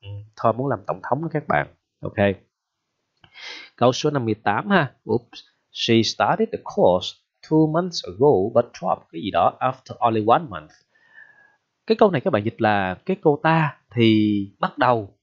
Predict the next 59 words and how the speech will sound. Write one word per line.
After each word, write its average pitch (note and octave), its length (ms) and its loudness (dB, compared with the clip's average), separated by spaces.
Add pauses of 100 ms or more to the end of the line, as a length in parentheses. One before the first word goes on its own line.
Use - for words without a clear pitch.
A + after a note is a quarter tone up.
(100)
đúng C3 80 -6
không D3+ 140 0
nào? G2+ 320 -2
Cô C3 160 0
ta B2 240 2
bắt D#3+ 220 -2
đầu G2+ 160 4
cái D3+ 120 -10
khóa G#3+ 160 0
học D3+ 200 0
hai F3 240 0
tháng F3+ 180 -2
trước, C#4 200 8 (400)
nhưng G3 160 0
mà D#3 360 2 (320)
ờ, A2+ 80 -4 (280)
cái G3 100 0
gì D#3 60 4
đó A#2 280 2
chỉ G2+ 80 -2
sau A#2+ 240 0
một F#2+ 160 -14
tháng D3+ 200 -4
mà B2+ 60 -4 (100)
thôi, C#3 260 4 (160)
thì C3 80 -4
bạn A#2+ 180 -2
phải A#2+ 100 -4
hiểu B2 140 4
trong E3 100 -6
tình B2+ 100 -2
huống D#3+ 160 0
này D#3+ 120 0
bạn G2+ 120 -2
dịch G#2+ 120 -4
là G2 160 -8
bỏ, F#2+ 360 0
bỏ C3+ 80 4
học D3+ 260 0
nửa C#3 140 0
chừng, B2+ 260 0
đúng E3+ 120 -4
không? F#3 140 0 (480)
Ừm, B2 200 -16
cái F#3 120 -6
câu F3+ 120 4
năm F3 100 -2
mươi E3+ 100 2
tám F3 300 -4
này C#3 140 -2
bạn G2+ 160 -2
phải C#3 80 -4
chọn G2 260 -2
cái C#3+ 120 -2
cụm A2 100 -4 (100)
từ A2 120 0
là G2 120 -4
bỏ F#2+ 160 -4
học A2+ 120 -4